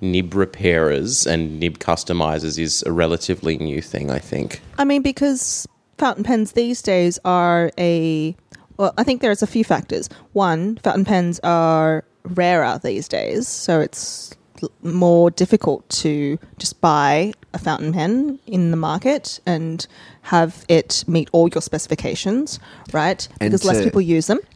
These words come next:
Speaker 3: And to find someone that you could approach about that, 'cause you could, I mean, there's, uh, Lamy Safaris are, say, at, uh, at any given,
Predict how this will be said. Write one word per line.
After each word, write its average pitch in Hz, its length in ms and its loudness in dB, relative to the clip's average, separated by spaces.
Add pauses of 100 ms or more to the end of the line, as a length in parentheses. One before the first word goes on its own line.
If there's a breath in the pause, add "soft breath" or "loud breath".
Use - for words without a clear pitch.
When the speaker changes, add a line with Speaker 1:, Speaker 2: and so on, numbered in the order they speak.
Speaker 3:
And 110 180 2
to 117 140 0
find 117 420 -2
someone 98 540 -4
that 90 160 -8
you 87 240 -8
could - 200 -4
approach - 720 0
about - 300 -4
that, - 260 -12
'cause - 380 -2
you 92 180 2
could, 85 340 2 (440 loud breath)
I - 80 -2
mean, 98 420 0
there's, 107 520 2
uh, 92 680 2
Lamy 110 360 2
Safaris 92 560 2
are, 80 320 0
say, 80 260 -2
at, 71 180 -4
uh, 85 220 -4
at 95 140 0
any 98 200 0
given, 87 800 -2